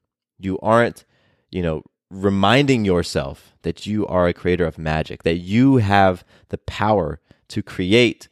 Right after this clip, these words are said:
the experience and the results that you want in your life. And so reflecting on magic and sharing magic is a way for us to remind ourselves of that personal power. It's amazing. And so for me, my magic today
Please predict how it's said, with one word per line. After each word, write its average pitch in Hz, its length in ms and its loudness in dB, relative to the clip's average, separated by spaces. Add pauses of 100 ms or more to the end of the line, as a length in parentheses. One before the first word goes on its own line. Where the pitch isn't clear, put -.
(300)
the 90 100 -2
experience 104 600 0
and 87 120 -2
the 85 80 -2
results 82 440 0
that 85 160 -6
you 82 80 -4
want 85 240 0
in 80 120 -10
your 71 100 -10
life. 80 320 -2
And 80 100 -12
so 78 320 0 (720)
reflecting 127 680 -2
on 82 180 2
magic 71 360 -8
and 78 100 -12
sharing 131 420 2
magic 73 340 -8
is 80 140 -6
a 78 60 -2
way 92 220 2
for - 160 -6
us 95 120 -6
to - 120 -6
remind 92 420 2
ourselves 82 500 0 (320)
of 90 200 0
that 92 240 -2
personal 87 400 -4
power. 90 540 -4 (600)
It's - 120 -16
amazing. 85 580 0 (480)
And 98 120 -4
so 110 160 4
for 101 140 -4
me, 120 520 2 (880)
my 131 160 2
magic 98 500 0 (180)
today 85 500 -2